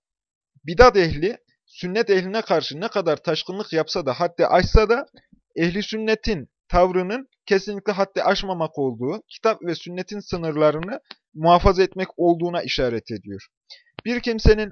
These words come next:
adaleti ve dini hakkında şahitlik yapabilmek için sadece duymak ve kontrol etmek yeterli olmayıp,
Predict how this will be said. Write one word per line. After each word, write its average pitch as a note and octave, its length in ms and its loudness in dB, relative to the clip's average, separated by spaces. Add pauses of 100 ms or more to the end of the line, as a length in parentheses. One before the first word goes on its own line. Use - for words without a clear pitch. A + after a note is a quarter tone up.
(120)
adaleti G#3 680 4
ve F#3 160 2
dini F#3+ 200 -4
hakkında F#3 400 -2
şahitlik F3+ 420 -2
yapabilmek F#3+ 480 -4
için B3 280 -12 (280)
sadece G3 680 4
duymak F#3+ 460 -4
ve F#3+ 40 -2 (100)
kontrol F#3 300 -2
etmek F3 360 -6
yeterli F3 280 0
olmayıp, G#3+ 360 0